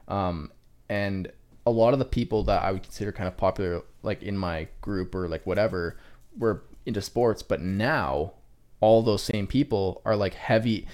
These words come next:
like, like, all those people that played sports and loved the competitiveness of it are now, like, heavy into, like, gaming. And it's, it's pretty crazy. Like, I have a couple of really good buddies that,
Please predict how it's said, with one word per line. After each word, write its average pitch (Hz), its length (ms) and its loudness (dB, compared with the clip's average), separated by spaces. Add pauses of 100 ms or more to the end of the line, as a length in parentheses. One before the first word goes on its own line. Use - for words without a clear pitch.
(160)
like, 107 140 2 (260)
like, 107 180 2
all 120 160 8
those 175 120 4
people 147 180 0
that 117 100 4
played - 160 0
sports - 380 -6
and 98 80 -4
loved 95 160 0
the 101 60 0
competitiveness 95 600 -2
of 82 140 -2
it 82 200 -2 (360)
are 107 80 4
now, 104 320 0
like, 113 160 -2
heavy 117 400 0
into, 101 180 -4
like, 95 180 -2
gaming. 101 440 -4 (500)
And 95 380 2 (280)
it's, - 340 0
it's 113 180 2
pretty 175 180 2
crazy. 123 320 2
Like, 98 100 0
I 98 60 4
have 104 100 2
a 87 40 -10
couple 113 200 -2
of 92 140 -2
really 104 160 0
good 92 160 -4
buddies 95 380 -2
that, 95 280 0